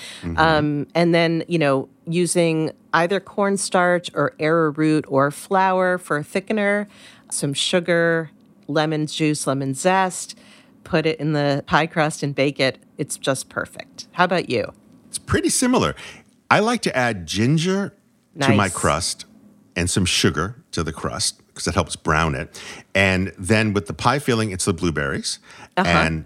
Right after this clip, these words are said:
Speaker 1: lemon zest, lemon juice, ginger, cinnamon, a little bit of clove, and salt. I always add salt to the
Speaker 2: Oh,
Speaker 1: filling
Speaker 2: yes.
Speaker 1: 'cause it
Speaker 2: Salt,
Speaker 1: brings
Speaker 2: yes.
Speaker 1: the flavor out. I don't like to use flour in, uh, my blueberry pie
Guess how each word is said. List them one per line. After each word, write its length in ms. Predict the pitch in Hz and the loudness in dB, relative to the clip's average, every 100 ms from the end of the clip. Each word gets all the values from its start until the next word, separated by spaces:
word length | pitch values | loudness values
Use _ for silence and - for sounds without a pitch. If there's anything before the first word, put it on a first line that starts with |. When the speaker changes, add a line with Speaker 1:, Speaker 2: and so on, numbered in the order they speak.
| - | -4
Speaker 1:
lemon 580 | 85 90 95 98 107 78 - | 0 2 2 0 -2 -6 -4
zest, 500 | 80 90 107 - - _ | 0 2 0 -6 -14 _
lemon 460 | 80 78 92 101 101 | -4 0 2 0 -2
juice, 560 | - 82 78 82 - - _ 90 | -2 0 2 0 -4 -8 _ -6
ginger, 640 | 82 98 98 80 78 78 - - - | 2 4 4 2 0 -2 -8 -20 -6
cinnamon, 800 | - - 120 95 78 73 87 - _ _ _ _ | 0 4 4 4 0 -2 -4 -10 _ _ _ _
a 60 | 90 | 0
little 240 | 92 113 | 2 0
bit 180 | 107 110 | 0 -2
of 140 | 107 - | -2 -6
clove, 720 | - 80 76 71 117 - _ _ _ _ _ _ - | -4 -2 -2 -4 -8 -14 _ _ _ _ _ _ -8
and 440 | 92 92 90 87 | -4 -2 -2 -2
salt. 380 | - - 120 - - | 0 2 0 -2 -4
I 100 | 90 | -2
always 220 | 139 170 | 0 0
add 160 | 190 | -2
salt 520 | - - 156 117 - - | 0 0 0 0 -4 -10
to 100 | - | 0
the 80 | 85 | 4
Speaker 2:
Oh, 40 | |
Speaker 1:
filling 120 | 220 202 | 6 6
Speaker 2:
yes. 420 | 180 - - - | 2 0 -8 -4
Speaker 1:
'cause 160 | - 107 | -2 0
it 100 | 95 | 0
Speaker 2:
Salt, 180 | 90 98 | 4 6
Speaker 1:
brings 300 | 110 123 123 | 6 4 4
Speaker 2:
yes. 100 | 165 | 4
Speaker 1:
the 80 | 110 | 2
flavor 460 | - 131 139 127 | -2 0 0 0
out. 180 | 76 78 - - - | -2 -4 -6 -8 -2
I 80 | |
don't 180 | 117 196 | 2 2
like 140 | 165 156 | 2 0
to 80 | 135 | 0
use 180 | 120 | 0
flour 520 | - 107 87 73 - - _ _ _ _ - | -2 2 2 0 -6 -16 _ _ _ _ -6
in, 360 | 90 85 80 - - - | -2 0 -2 -6 -12 -6
uh, 120 | 78 | -2
my 140 | 82 | -2
blueberry 400 | 80 90 85 87 | 0 0 0 0
pie 380 | 80 92 92 104 | 0 0 2 -2